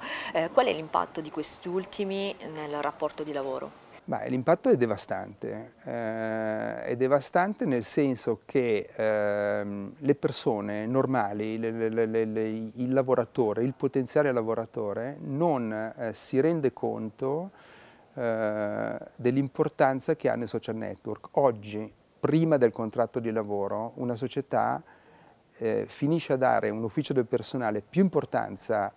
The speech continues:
Speaker 2: al profilo Facebook, al profilo LinkedIn, a, a, al profilo su, su, su, su altri social che al curriculum. Il curriculum è qualcosa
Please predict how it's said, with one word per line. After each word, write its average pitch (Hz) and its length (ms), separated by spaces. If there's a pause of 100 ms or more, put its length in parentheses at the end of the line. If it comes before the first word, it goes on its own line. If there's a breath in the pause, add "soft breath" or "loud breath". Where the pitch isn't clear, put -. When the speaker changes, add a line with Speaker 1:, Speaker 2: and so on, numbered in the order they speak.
Speaker 2:
al 117 800
profilo 143 480
Facebook, 107 840
al 113 100
profilo 139 420
LinkedIn, 110 880 (540 loud breath)
a, 110 160
a, 107 920
al 120 160
profilo 143 640
su, 131 220
su, 127 180
su, 131 180
su 135 180
altri 131 460
social 139 580 (380 soft breath)
che 147 100
al 143 100
curriculum. 107 720 (380 soft breath)
Il 123 120
curriculum 156 500
è 113 60
qualcosa 127 880